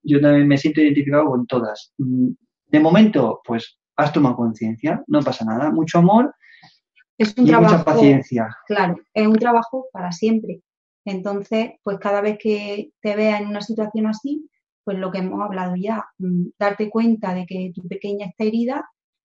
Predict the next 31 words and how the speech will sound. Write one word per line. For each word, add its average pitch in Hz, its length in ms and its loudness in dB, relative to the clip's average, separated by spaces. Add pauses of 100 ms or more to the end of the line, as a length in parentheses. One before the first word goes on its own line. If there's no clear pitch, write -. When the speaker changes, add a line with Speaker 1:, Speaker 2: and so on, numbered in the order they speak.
(280)
Speaker 2:
darle 214 400 0
mucho 214 320 4
amor, 254 420 0
charlar 202 400 -6
con 226 180 4
ella 262 420 2
y 208 80 -2
hacernos 220 460 -2
cargo. 220 360 0
Es 226 120 -2
como 262 220 2
disociarnos, 202 680 2
¿no? 254 280 0
Darte 233 380 2
cuenta 247 300 4
que 196 100 -6
tienes 214 240 2
a 185 100 -6
tu 185 100 -6
niña 240 260 6
herida, 269 360 0
pero 202 180 0
que 214 160 0
ahora 262 400 4
también 214 320 6
eres 208 300 2
la 196 120 0
adulta. 190 440 -8 (380)
Y 220 120 6
esa 254 200 4
adulta 294 500 6